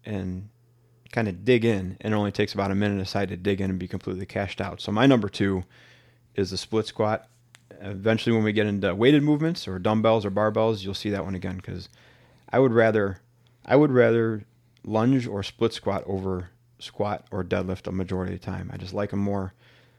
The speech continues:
Um, I don't know if it's the hockey background or I just never had a huge foundation of squatting and deadlifting. I feel way more comfortable lunging and split squatting. So that's one of my major, major go-tos, uh, when it comes to,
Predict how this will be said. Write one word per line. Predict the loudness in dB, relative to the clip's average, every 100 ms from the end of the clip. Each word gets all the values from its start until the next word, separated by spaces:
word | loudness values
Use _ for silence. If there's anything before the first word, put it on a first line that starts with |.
| _ -8
Um, | -6 -6 -10 -6
I | -2
don't | -2
know |
if | -2
it's | -8
the | -8 -6 -8 -14 _ _ _ _ -4
hockey | -2 0 2
background | 2 2 2 2 0 0
or | -2
I |
just | -4 -2
never | -2 -2
had | -2 -2
a |
huge | -2 0 0 -2 -6
foundation | -6 -2 -2 -2 -2
of | -2 -2 -4
squatting | 2 2 2
and | 0
deadlifting. | -2 -2 -2 -4 -4
I | -4
feel | -2
way | 0 0
more | -2
comfortable | -2 -2 -2 -2 -2 -2 -6
lunging | -2 -2 0 -2
and | -4
split | -4 -4
squatting. | -2 0 0 0 -4
So | -6 -6 -8 -16 -20 _ -4
that's | 0
one | 2 0
of |
my | 0
major, | 0 0 -2
major | -4 -4 -6
go-tos, | -8 -10 -10 -12 -12 -16 _ _ -20
uh, | -14
when | -12 -12
it |
comes | -10 -10 -10
to, | -12 -12